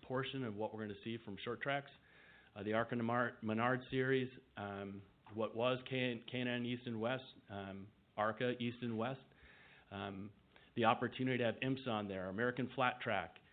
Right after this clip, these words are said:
Um, these are important parts because if motorsports is growing, we, the, at nascar, at kind of the top of the heap, we are gonna be growing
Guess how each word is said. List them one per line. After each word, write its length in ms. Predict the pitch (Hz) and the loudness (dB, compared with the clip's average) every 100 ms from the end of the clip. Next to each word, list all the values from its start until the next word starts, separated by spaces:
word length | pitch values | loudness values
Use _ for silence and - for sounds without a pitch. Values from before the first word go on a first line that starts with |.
| - - - - | -20 -20 -16 -8
Um, 360 | 98 95 95 98 - 113 | -6 -4 -6 -8 -12 -2
these 220 | 131 147 | 0 2
are 160 | 160 160 | 2 2
important 520 | 143 - 135 127 127 | 0 -2 -2 -2 -4
parts 360 | - 120 104 - | -2 0 0 -4
because 320 | 110 98 107 101 | -6 -2 -2 -2
if 120 | 98 - - - | -6 -8 -16 -2
motorsports 680 | 104 135 160 - - 131 127 123 | 2 4 2 0 0 0 0 0
is 160 | 107 98 | -4 -2
growing, 520 | 98 107 123 131 131 - - - - - | 0 2 2 0 -2 -8 -20 -20 -16 -4
we, 480 | 110 135 139 139 - 95 | 2 4 4 0 -6 -12
the, 100 | 95 - 104 | -12 -6 -2
at 200 | 107 113 | -2 2
nascar, 520 | 113 123 - 131 135 - 113 98 | 2 2 0 0 0 -4 -12 -8
at 120 | 92 - _ - | -8 -10 _ -4
kind 140 | 104 | 0
of 100 | 113 | 0
the 80 | 107 | -2
top 280 | - 117 117 | 0 0 2
of 60 | 107 | -2
the 60 | |
heap, 300 | 98 131 - 104 | 0 -2 -2 0
we 160 | 127 | 2
are 60 | 139 | 2
gonna 200 | 135 127 | 2 0
be 120 | 117 | 0
growing 380 | 110 107 104 | 2 2 0